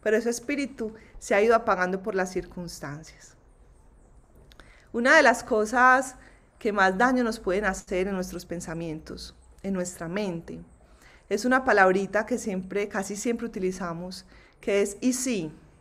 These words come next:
"¿Y si sucede esto? ¿Y si sucede aquello?". Está comprobado que el noventa y cinco por ciento de las cosas negativas que uno se imagina no, no suceden. "¿Y si mi esposo me es infiel?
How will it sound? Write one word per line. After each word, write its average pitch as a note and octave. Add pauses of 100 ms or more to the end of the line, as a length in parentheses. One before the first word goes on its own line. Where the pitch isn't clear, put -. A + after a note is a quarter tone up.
(1200)
"¿Y B3+
si C4
sucede B3+
esto? D#4
¿Y A3
si A3+
sucede A3+
aquello?". C4+ (720)
Está G#3+
comprobado A3+
que -
el A#3+
noventa G#3
y G3+
cinco G#3
por A#3
ciento F#3+
de A3+
las A3
cosas G3
negativas G#3+ (800)
que A#3
uno G#3+
se G#3+
imagina A3+
no, F3+
no F#3+
suceden. G3 (1400)
"¿Y C4+
si C4+
mi B3+
esposo C4
me C#4
es C#4+
infiel? A#3